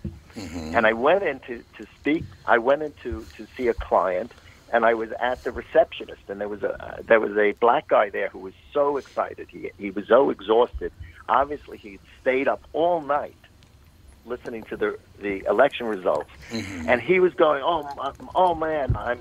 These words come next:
Speaker 2: so excited. My man, my man, Obama." And he was getting really excited. And I said, "Well, I'm excited, too."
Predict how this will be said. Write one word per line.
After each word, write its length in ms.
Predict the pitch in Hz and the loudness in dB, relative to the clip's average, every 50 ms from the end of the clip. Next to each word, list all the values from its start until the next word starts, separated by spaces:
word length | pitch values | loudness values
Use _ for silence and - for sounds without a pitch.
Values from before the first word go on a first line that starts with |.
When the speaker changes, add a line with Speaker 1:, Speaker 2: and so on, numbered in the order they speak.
| - - | -8 -6
Speaker 2:
so 140 | - 165 151 | -4 -4 -4
excited. 500 | 143 - - - 160 156 151 135 127 - | -6 -6 -6 -6 -4 -4 -4 -6 -6 -6
My 100 | - 113 | -4 -2
man, 280 | 123 135 143 151 147 135 | 0 2 2 4 4 2
my 80 | 127 | 2
man, 240 | 120 107 131 135 127 | 2 2 2 2 2
Obama." 500 | 120 117 - 139 147 160 165 160 135 107 | 0 0 2 4 4 4 4 2 2 0
And 80 | 120 120 | -2 -6
he 100 | 135 131 | -8 -10
was 140 | 123 117 | -10 -4
getting 260 | - - 127 120 113 110 | -2 0 0 0 -2 -2
really 280 | 117 143 175 175 160 - | 0 2 2 2 2 0
excited. 480 | - - - 120 104 95 85 - - - - - - - - - - _ - - - - | -4 -2 0 2 2 2 2 -2 -6 -10 -14 -20 -20 -20 -20 -20 -20 _ -20 -20 -10 -4
And 80 | - 117 | -2 0
I 60 | 120 117 - | 0 0 0
said, 80 | 151 | 0
"Well, 160 | 127 131 127 131 | 2 4 4 4
I'm 220 | 151 196 226 226 | 4 4 2 0
excited, 480 | 196 - - - 160 151 139 131 123 - - - - | -2 -8 -6 -4 -4 -4 -4 -6 -8 -12 -8 -2 0
too." 200 | 208 190 104 | 0 0 0